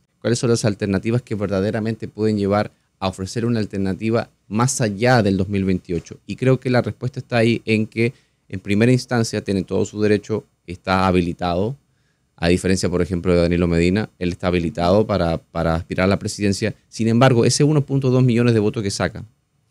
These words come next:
es pra-, es parte de un liderazgo muy duro, porque así como la gente dice, "Leonel tiene un rechazo importante", que lo tiene, un rechazo duro,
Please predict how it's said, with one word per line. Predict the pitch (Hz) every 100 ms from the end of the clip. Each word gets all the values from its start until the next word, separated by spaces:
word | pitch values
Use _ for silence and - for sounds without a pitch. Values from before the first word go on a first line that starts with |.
| _
es | 110 -
pra-, | 120 -
es | 113
parte | - 123 143
de |
un | 117
liderazgo | 107 104 117
muy | 107 107
duro, | 123 90
porque | - 92
así | 101 -
como | 143 160
la | 135
gente | 135 120
dice, | 123 120
"Leonel | 110 107 120
tiene | 143 135
un | 123 117
rechazo | 101 104 120 127
importante", | 110 101 - 104 92
que | 113
lo | 92
tiene, | 95 98 101 110
un | 107 82
rechazo | 80 82 90 98
duro, | 101 95